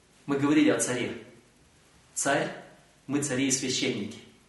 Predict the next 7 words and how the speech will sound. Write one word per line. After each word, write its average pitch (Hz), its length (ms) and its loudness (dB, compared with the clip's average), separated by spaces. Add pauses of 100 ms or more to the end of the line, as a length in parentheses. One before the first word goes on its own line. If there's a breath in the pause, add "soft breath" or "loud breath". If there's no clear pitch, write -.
(1120 loud breath)
Когда - 420 0
вот 151 220 4
этот 180 300 2
человек 208 420 2
возвышается, 147 1080 2 (1400 soft breath)
возвышается 160 1160 -2
выше, 135 540 -4